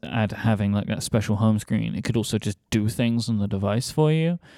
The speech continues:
Um, I'm, I'm into that. Like, I think that that's really smart. And I also like that it's two-way, right? That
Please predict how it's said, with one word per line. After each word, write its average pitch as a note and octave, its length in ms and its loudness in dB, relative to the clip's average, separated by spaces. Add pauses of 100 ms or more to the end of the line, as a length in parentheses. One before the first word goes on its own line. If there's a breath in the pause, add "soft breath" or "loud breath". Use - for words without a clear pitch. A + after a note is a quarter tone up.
(320 loud breath)
Um, G2+ 440 -4
I'm, G#2+ 320 -2
I'm G#2+ 220 0
into G#2 220 -2
that. - 260 -8
Like, A2+ 160 -2
I A2+ 60 4
think A2 220 0
that - 100 -6
that's - 240 -4
really G2 200 -4
smart. F2 460 -6
And B2+ 80 4
I C3 80 6
also C#3 240 2
like A#2+ 220 0
that A2 160 0
it's - 160 -10
two-way, G#2+ 760 0
right? A2 320 0 (640 loud breath)
That A2 320 -2